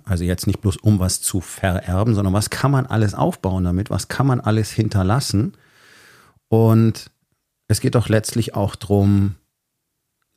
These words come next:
diese Challenge, die wir Leben nennen und die man auch als Unternehmer tatsächlich annehmen sollte,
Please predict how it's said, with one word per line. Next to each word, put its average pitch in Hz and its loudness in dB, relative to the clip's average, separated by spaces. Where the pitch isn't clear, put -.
diese 98 2
Challenge, 127 2
die 95 0
wir 90 2
Leben 95 2
nennen 90 0
und 90 -4
die 95 0
man 90 0
auch - -6
als 98 -6
Unternehmer 98 0
tatsächlich 92 -8
annehmen 95 -2
sollte, 87 -4